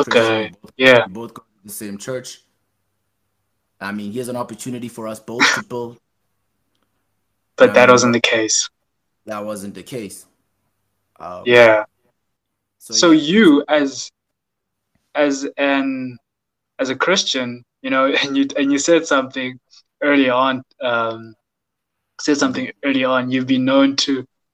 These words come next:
Speaker 1: to bend, not break, but bend the law a little bit. <laughs> So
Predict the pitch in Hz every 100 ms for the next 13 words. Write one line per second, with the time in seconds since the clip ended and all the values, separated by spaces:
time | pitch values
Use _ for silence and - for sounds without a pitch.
0 | - 139 123 262 277 277 - - 302 160
1 | 277 - - 131 120 135 143 147 135 127
2 | 127 123 120 117 117 123 113 110 107 -
3 | _ _ _ _ _ _ - - 151 -
4 | - - _ _ _ _ _ - - -
5 | 160 156 143